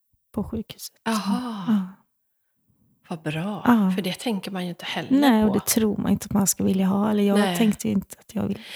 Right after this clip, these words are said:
Speaker 2: Men då när du, när du hade fött ut honom, var det självklart då att du ville se honom? Eller
Speaker 1: Nej.
Speaker 2: var det något som de hjälpte dig med?
Speaker 1: Mm. De tog, han var ju liksom nerbäddad i den här vagnen när jag tittade på honom första gången.
Speaker 2: Ah.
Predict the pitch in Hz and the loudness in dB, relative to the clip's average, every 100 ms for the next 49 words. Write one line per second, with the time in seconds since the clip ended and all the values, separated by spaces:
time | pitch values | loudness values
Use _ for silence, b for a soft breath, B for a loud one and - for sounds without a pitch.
0 | 254 214 220 214 220 196 185 196 220 - | -8 0 2 2 2 0 0 0 0 0
1 | 202 202 202 196 180 - - 196 170 185 | -2 -2 -2 -4 -6 -8 -4 -4 -4 -6
2 | 247 247 202 - 180 180 185 190 185 208 | -6 -4 -6 -6 -6 -6 -4 -2 -2 -4
3 | - 220 196 - - 247 240 - 196 175 | -4 -4 -4 -8 -6 -6 -6 -6 -4 -4
4 | 190 - 180 - 185 180 180 170 180 226 | -6 -6 -10 -8 -8 -4 -4 -4 -6 -4
5 | - 196 185 170 170 - 180 175 175 208 | -2 -2 -2 -4 -4 -6 -6 -4 -2 2
6 | 202 196 - 220 190 190 - 190 180 180 | 2 0 0 2 2 0 -2 -2 -2 -2
7 | 190 175 165 - 208 233 214 208 196 196 | -2 -4 -10 -8 -6 0 6 6 6 2
8 | - _ _ _ _ 226 214 202 - 185 | -8 _ _ _ _ 0 4 4 2 0
9 | 190 208 190 202 208 208 196 196 190 - | 0 -2 2 4 4 4 4 2 2 0
10 | 208 202 196 190 196 196 220 - 196 - | 2 4 4 2 0 -6 -8 -4 -4 -6
11 | 196 - - _ _ _ - 170 175 - | -8 -10 -16 _ _ _ 0 2 2 0
12 | 175 185 196 196 190 196 214 185 208 - | 2 4 4 2 0 -4 -4 -4 -6 -10
13 | - 247 - 208 - - - - 214 202 | -10 -10 -8 -10 -10 -16 -12 -6 -4 -4
14 | 185 | -6